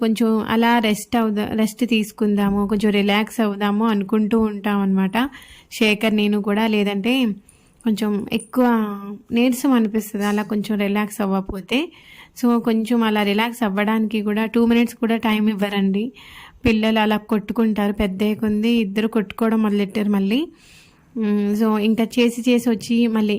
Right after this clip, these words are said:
ఇంట్లో వాళ్ళని చూసుకోవాలి కదా, వాళ్ళని చూసుకోకపోతే పిల్లలిద్దరిని కూడా వాళ్ళు మార్నింగ్ నుంచి ఈవినింగ్ వరకు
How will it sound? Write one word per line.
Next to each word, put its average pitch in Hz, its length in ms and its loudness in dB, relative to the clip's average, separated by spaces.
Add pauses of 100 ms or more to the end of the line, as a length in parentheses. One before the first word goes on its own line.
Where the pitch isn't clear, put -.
ఇంట్లో 214 280 0 (100)
వాళ్ళని 214 420 2
చూసుకోవాలి 208 540 0
కదా, 196 160 2 (160)
వాళ్ళని 208 400 0
చూసుకోకపోతే 208 520 -2
పిల్లలిద్దరిని 208 640 0
కూడా 226 180 2 (600)
వాళ్ళు 220 320 4 (100)
మార్నింగ్ 220 400 2
నుంచి 233 180 0 (100)
ఈవినింగ్ 220 360 2
వరకు 220 240 0